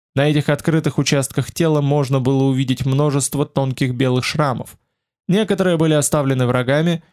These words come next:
но их большая часть образовалась от самоистязания посредством плети с железными шипами, к коему упражнению Белый генерал неоднократно прибегал во времена своей молодости в целях укрощения плоти.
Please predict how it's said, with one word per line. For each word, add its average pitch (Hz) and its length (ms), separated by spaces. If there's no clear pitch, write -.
но 147 140
их 151 200
большая 151 420
часть - 360
образовалась 131 600
от 131 100
самоистязания 135 840
посредством 139 680
плети 160 440
с 120 40
железными 127 580
шипами, 120 540
к - 20
коему 214 360
упражнению 196 640
Белый 156 320
генерал 143 460
неоднократно 143 800
прибегал 135 480
во 196 100
времена 131 340
своей 123 240
молодости 196 680
в - 60
целях 185 380
укрощения 135 600
плоти. 170 480